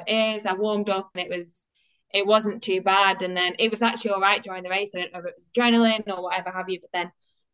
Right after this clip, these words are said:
after the race, and I sort of walked across the, um, the grass back to the car, and I was like, "Yeah, I could really do with taking my <laughs> shoes off. I don't know whether that's gonna help, but yeah, it's really sore." So,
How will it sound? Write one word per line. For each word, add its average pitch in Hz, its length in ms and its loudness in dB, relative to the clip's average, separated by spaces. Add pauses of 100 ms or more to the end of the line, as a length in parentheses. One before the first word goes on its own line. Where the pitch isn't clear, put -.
after 180 280 -4
the 180 100 -2
race, 185 340 2
and 175 280 -8
I 185 60 -4
sort 175 220 -2
of 180 60 -6
walked 180 240 -2
across 180 480 -2
the, 170 400 -4
um, 170 500 -2 (340)
the 190 100 0
grass 185 400 4
back - 180 -2
to - 80 -12
the 175 60 -6
car, 170 200 2
and 170 80 0
I 170 40 -4
was 170 120 -8
like, 170 160 -6 (520)
"Yeah, 165 260 0
I 160 80 -4
could - 180 -8
really 170 200 2
do 170 140 -4
with 165 120 -8
taking 180 420 -6
my 196 80 -8
<laughs> - 120 -6
shoes 233 420 0
off. 269 240 0
I 277 60 -2
don't 254 160 2
know 233 60 6
whether 226 160 4
that's 226 280 0
gonna 220 180 -6
help, 240 320 4
but 196 180 -4
yeah, 180 140 -2
it's 180 200 -6
really 175 280 -6
sore." 170 380 -6
So, 170 360 -10